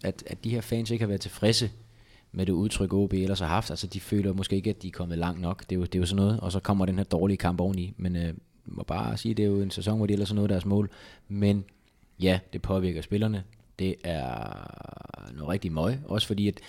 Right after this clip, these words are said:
er jo ikke kun dem, der, der møder op til træning, øh, og brokker sig. Øhm, det er jo også folk på gaden. De har jo højst sandsynligt samme holdning, så det er noget, du bliver bombarderet med hele tiden som spiller og som træner,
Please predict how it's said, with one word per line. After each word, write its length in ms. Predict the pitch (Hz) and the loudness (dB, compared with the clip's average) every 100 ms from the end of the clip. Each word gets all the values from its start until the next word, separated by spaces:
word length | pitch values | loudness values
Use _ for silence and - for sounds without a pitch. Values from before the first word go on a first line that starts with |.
| - - - | -20 -18 2
er 40 | 110 | 6
jo 40 | |
ikke 120 | 131 | 8
kun 180 | - 123 | 8 6
dem, 120 | 113 | 8
der, 80 | 113 | 4
der 200 | 110 107 | 4 2
møder 200 | 101 95 | 2 2
op 100 | 101 | 0
til 80 | - | -2
træning, 380 | - 92 95 85 _ _ - _ _ 196 | -2 -2 -4 -8 _ _ -20 _ _ -8
øh, 300 | 98 90 80 - | -4 -2 -2 -4
og 120 | - | 0
brokker 260 | 90 90 | 2 2
sig. 160 | 95 85 - _ - - | 0 -2 -6 _ -20 -12
Øhm, 880 | 92 87 87 82 82 80 78 78 80 - | -8 -6 -8 -8 -10 -10 -12 -12 -12 -2
det 20 | |
er 40 | |
jo 80 | 98 | 0
også 280 | 92 98 - | 2 0 -4
folk 240 | - 107 - | 2 2 4
på 80 | |
gaden. 300 | 98 98 107 110 - - - | 6 6 4 -2 -14 -12 0
De 80 | |
har 100 | 101 | 2
jo 160 | 98 85 - - - - - | 2 0 -6 -20 -20 -18 0
højst 120 | 101 | 2
sandsynligt 280 | 95 95 90 | 2 0 2
samme 220 | 101 107 | 2 4
holdning, 260 | 101 107 104 | 4 2 0
så 80 | |
det 100 | 98 | 4
er 40 | 104 | 8
noget, 140 | 113 | 10
du 40 | 123 | 10
bliver 160 | 107 | 8
bombarderet 480 | - 104 98 95 113 | 6 4 4 4 6
med 80 | 107 | 6
hele 100 | 107 | 4
tiden 160 | 107 | 2
som 100 | 95 90 | -2 0
spiller 280 | - 104 | 2 4
og 80 | 101 | 4
som 100 | 90 | 2
træner, 280 | 87 90 107 | -2 0 -2